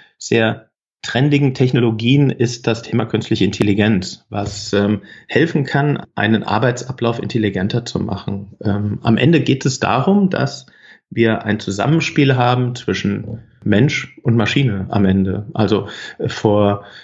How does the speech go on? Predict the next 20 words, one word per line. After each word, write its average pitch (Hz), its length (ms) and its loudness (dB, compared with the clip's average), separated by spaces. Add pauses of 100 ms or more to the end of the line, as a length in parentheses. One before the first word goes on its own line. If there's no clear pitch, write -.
(1040)
ist 139 200 -4
noch 127 120 4
gar 117 120 0
nicht 139 100 2
so 120 100 0
lange 120 240 2
her, 135 300 0
vor - 160 0
fünf 139 320 0
Jahren 123 400 0
waren 123 580 0
die - 140 -2
Algorithmen, 135 640 2
die 127 100 0
bei 107 180 0
Arbeitsabläufen 131 920 0
im 113 120 -2
Hintergrund 135 600 2
waren, 117 320 2
waren, 107 380 -2